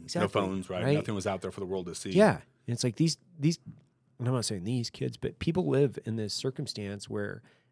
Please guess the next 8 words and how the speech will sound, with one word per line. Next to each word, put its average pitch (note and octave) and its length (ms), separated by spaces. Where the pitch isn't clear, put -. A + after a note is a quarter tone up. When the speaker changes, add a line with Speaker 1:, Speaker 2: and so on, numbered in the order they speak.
Speaker 1:
everything C#3+ 400
they A#2+ 120
do, B2 240
they're G#2+ 140
graded G#2 440
on F#2+ 280
from B2+ 140
the, A2 100